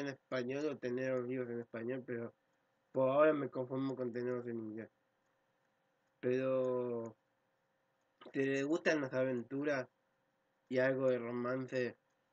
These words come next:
y les gusta también la ciencia ficción, esta es su saga, en serio. O sea,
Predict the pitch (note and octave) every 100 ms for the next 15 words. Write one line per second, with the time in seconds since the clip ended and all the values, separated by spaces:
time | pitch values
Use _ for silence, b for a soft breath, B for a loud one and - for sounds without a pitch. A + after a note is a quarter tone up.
0 | _ - A#2+ A#2 B2 C3+ B2+ B2+ B2 B2+
1 | B2 C3 B2+ A#2 A#2 B2 B2+ B2+ B2 B2
2 | - A#2+ G#2 A2+ G#2+ G2 F#2 G#2+ G2+ F#2+
3 | _ _ _ _ _ _ _ _ _ _
4 | _ _ _ _ _ _ _ _ _ _
5 | _ _ _ _ _ _ _ _ _ _
6 | _ _ _ _ _ _ _ _ _ -
7 | B2+ A#2 - B2+ A#2 G#2+ G#2+ G#2+ G2